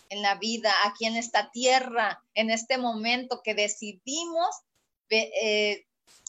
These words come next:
encarnarnos para vivir todo lo que estamos viviendo. Entonces, pues bueno, busquemos ser felices. Eh, es, es como también, ha-, hay un poema que se llama En vida, hermano,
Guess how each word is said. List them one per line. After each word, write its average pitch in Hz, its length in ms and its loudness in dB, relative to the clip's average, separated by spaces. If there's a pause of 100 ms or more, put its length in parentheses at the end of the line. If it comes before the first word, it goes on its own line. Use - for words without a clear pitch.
(140)
encarnarnos 226 1160 0 (120)
para 208 220 4
vivir 208 340 -6
todo 226 180 6
lo 233 120 0
que 220 60 -4
estamos 196 360 -6
viviendo. 170 360 -12 (1400)
Entonces, 285 420 2
pues 349 140 -2
bueno, 370 480 0 (1400)
busquemos 262 760 -2
ser 226 300 -2 (220)
felices. - 400 -8 (1300)
Eh, 233 420 4 (120)
es, 247 260 0
es 262 160 2
como 254 520 4
también, 226 560 0 (280)
ha-, 247 240 4
hay 262 180 2
un 277 460 -4
poema 262 460 4
que 247 80 -2
se 226 160 -4
llama 208 400 0
En 214 160 -4
vida, 277 260 0
hermano, 214 480 -4